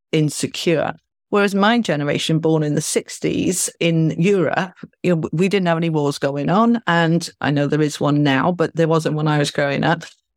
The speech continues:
I haven't got that level of insecurity that my parents had. And my children, who were born in the eighties and nineties, haven't,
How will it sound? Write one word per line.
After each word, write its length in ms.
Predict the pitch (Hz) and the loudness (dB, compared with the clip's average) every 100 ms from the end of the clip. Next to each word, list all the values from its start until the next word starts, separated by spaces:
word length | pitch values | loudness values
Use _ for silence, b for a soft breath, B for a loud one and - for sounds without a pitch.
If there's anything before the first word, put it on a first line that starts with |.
| - | -2
I 240 | 175 220 | 2 2
haven't 260 | 220 196 190 | 2 2 2
got 200 | 175 - | 0 0
that 120 | 170 | 0
level 320 | 170 160 160 | 2 0 0
of 60 | 156 | 0
insecurity 580 | 160 160 - 165 170 151 | 0 -2 -2 0 0 -2
that 140 | 143 | -2
my 120 | 151 | -2
parents 580 | 143 - 185 196 139 - | -4 -2 0 2 0 -2
had. 420 | - 131 101 - - B B - | -2 -2 -2 -6 -8 B B -6
And 220 | - 170 175 | 0 2 4
my 260 | 202 254 | 4 2
children, 680 | 226 - 143 - 127 110 175 | 0 -2 -2 -2 -2 0 0
who 220 | 180 160 | 2 2
were 140 | 156 | 0
born 280 | 156 160 156 | 0 0 2
in 80 | 156 | 2
the 100 | 156 | 2
eighties 380 | 151 156 151 - | 2 0 -2 0
and 140 | 151 | 0
nineties, 600 | 165 208 202 - 139 - | 2 2 0 -4 -4 -4
haven't, 520 | - - 170 175 151 | -2 0 0 -2 -4